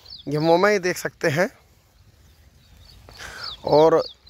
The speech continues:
वो भैया कह रहे हैं, आज काट के जा रहे हैं कि सोमवार से हम इसमें कटाई अपनी शुरू कर देंगे।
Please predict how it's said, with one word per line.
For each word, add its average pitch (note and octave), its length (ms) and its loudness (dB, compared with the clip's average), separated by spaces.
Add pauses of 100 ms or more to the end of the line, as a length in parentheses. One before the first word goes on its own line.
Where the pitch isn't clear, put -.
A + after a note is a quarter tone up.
वो D#3+ 180 -2
भैया E3+ 240 2
कह D#3+ 180 2
रहे D#3 120 4
हैं, E3 80 2
आज E3 160 0
काट - 220 -4
के E3+ 120 -4
जा D3 140 -2
रहे C#3+ 120 -4
हैं D3+ 40 -6
कि F#3 80 -4
सोमवार D#3+ 440 0
से D#3 100 -4
हम D#3 180 0
इसमें D3+ 300 -2 (380)
कटाई E3 300 2
अपनी E3+ 320 0
शुरू - 580 -2
कर C#3 200 -2
देंगे। B2+ 340 -2